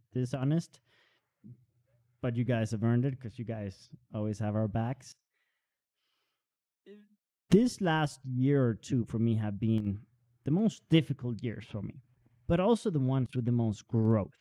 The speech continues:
and the most learning moments and where I've achieved most things. But, like, if we look at how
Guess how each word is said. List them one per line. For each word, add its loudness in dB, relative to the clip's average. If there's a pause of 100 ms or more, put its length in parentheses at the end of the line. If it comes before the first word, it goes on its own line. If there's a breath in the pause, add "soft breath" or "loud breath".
(160)
and 0
the 0
most 2
learning 6
moments -4
and 0 (460 soft breath)
where 4
I've 0
achieved 0
most 10 (380)
things. 0
But, -2 (960)
like, -2 (640)
if 0
we 4
look 6
at 0 (140)
how -2